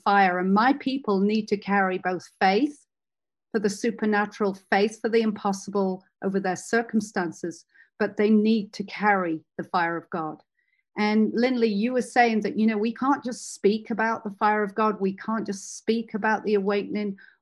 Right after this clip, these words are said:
We have to be the ones that are carriers,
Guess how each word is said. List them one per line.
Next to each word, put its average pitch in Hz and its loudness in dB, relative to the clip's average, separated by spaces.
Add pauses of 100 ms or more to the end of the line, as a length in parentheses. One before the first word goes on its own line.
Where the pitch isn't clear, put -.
We 254 4
have 220 0
to 233 -4
be 196 0
the 185 -4
ones 175 -8 (280)
that - -2
are 196 -6
carriers, 175 -2